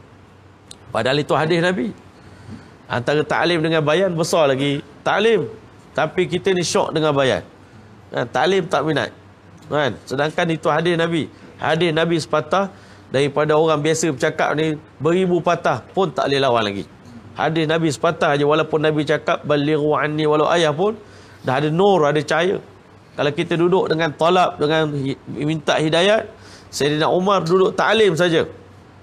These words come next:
Bukan ta'lim hebat. Baca surah Taha, beberapa ayat saja dalam ta'lim tadi. Terus Allah Ta'ala ubah hati dia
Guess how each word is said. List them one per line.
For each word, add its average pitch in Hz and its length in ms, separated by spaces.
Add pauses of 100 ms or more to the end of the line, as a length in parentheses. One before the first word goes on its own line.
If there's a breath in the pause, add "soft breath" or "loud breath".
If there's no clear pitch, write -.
(340)
Bukan 156 320
ta'lim 170 320
hebat. 196 360 (600)
Baca 175 400
surah 185 320
Taha, 190 480 (400)
beberapa 180 480
ayat 214 240
saja 185 240
dalam 165 240
ta'lim 147 320
tadi. 120 240 (560)
Terus 180 400
Allah 151 240
Ta'ala 147 160
ubah 156 320
hati 139 320
dia 127 140